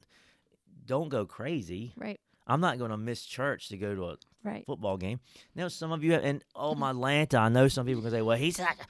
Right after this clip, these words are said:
Speaker 1: I don't care if you go to a football game on Sunday. I don't care. But it should not be the habit.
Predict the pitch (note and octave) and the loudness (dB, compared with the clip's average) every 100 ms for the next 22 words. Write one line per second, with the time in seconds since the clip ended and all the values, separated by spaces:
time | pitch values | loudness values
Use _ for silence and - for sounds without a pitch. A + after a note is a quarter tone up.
0 | - - - A3 A3 D3+ E3 C#3+ B2 A2+ | -20 -14 -2 2 2 2 0 0 0 0
1 | A2 G2 A2+ G2+ G#2+ G#2+ A2+ A2+ - F#3 | 2 0 -2 -2 0 -2 -2 -2 0 -2
2 | G3+ - G#3+ G#3+ F3 F3 F#3+ A3 - - | -2 0 2 2 0 0 0 0 -6 -16
3 | - B2 E3+ E3 - F3 D#3+ C3 B2+ G#2 | 4 6 8 6 4 4 4 4 2 2
4 | F2+ - D3+ C3+ F2+ D#2+ - | -2 -4 0 0 0 -8 -14